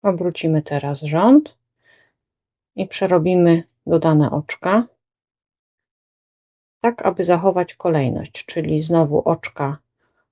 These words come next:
prawe będą przerabiane, oczka podwójne będą przerabiane jak oczko prawe, natomiast oczka lewe będą zdejmowane z narzutem.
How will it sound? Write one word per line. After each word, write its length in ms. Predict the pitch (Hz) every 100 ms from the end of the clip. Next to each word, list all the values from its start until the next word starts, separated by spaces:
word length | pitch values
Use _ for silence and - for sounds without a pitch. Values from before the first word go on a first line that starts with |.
| -
prawe 360 | 196 175 156
będą 320 | 151 151 151
przerabiane, 840 | 151 - 147 143 147 147 143 - 151 - _ _ -
oczka 300 | 170 - 156
podwójne 520 | 165 165 165 156 165
będą 240 | 165 156
przerabiane 580 | 156 - 156 156 147 147 - _ - _ _ -
jak 320 | 160 147 -
oczko 280 | - - 151
prawe, 400 | - 165 214 254
natomiast 400 | 196 - 160 160
oczka 240 | - 139
lewe 240 | 147 170
będą 260 | 175 156 156
zdejmowane 600 | 156 151 143 143 135 139
z 80 | 143
narzutem. 560 | 135 147 - - -